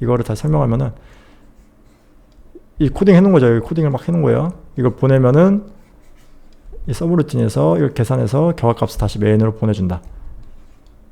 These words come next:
어, 이렇게 결과값을 저희가 여기 보고 있는 거죠, 지금요.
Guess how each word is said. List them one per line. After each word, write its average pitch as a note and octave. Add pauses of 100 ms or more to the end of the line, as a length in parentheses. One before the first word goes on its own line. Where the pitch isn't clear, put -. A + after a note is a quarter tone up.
어, D3
이렇게 A#2+
결과값을 D3
저희가 B2
여기 A2
보고 C3+
있는 A#2+
거죠, G#2+
지금요. G2